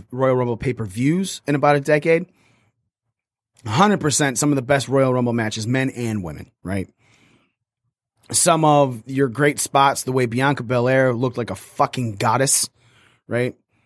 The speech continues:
The way I, and again, me, the way Brock Lesnar was a fucking beast in the beginning of the match before the pop of the night was when Drew McIntyre eliminated him after the Ricochet low blow. You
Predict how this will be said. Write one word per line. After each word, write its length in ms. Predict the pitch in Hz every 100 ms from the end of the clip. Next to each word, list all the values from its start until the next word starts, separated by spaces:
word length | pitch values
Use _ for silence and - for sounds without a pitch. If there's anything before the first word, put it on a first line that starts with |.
| _ _ _ _ _ _
The 240 | 127 151
way 440 | 151 151 151 156 147
I, 180 | 131 139 _ _ _ _ _ _
and 140 | 139 143
again, 380 | 147 165 156 113
me, 380 | 107 175 165 147
the 180 | 135
way 140 | 143 156
Brock 360 | 117 147 160
Lesnar 460 | 123 143 156 135 135
was 160 | 131 120
a 80 |
fucking 560 | 113 160 151 143 131 113
beast 580 | 101 170 175 - - - _ _ _
in 120 | 139
the 80 | 143
beginning 380 | 131 143 156 151
of 100 | 139
the 80 | 135
match 300 | 143 143 123
before 500 | 127 139 135 131 113
the 100 | 117
pop 300 | 156 156 135
of 60 |
the 80 | 123
night 320 | 127 156 139
was 120 | 117
when 120 | 120 117
Drew 220 | 123 143
McIntyre 540 | 135 127 120 127 120
eliminated 560 | 113 120 127 123 120 117
him 140 | 120
after 280 | 120 123 -
the 100 | 113
Ricochet 580 | 110 127 113 - 117 110 - - _ _ _ _ _ _ _ _
low 340 | 104 117 147 127
blow. 440 | 117 139 127 107 _ _ _ _ _ _ _ _ _ _ _
You 840 | - 104 104 170 185 180 170 139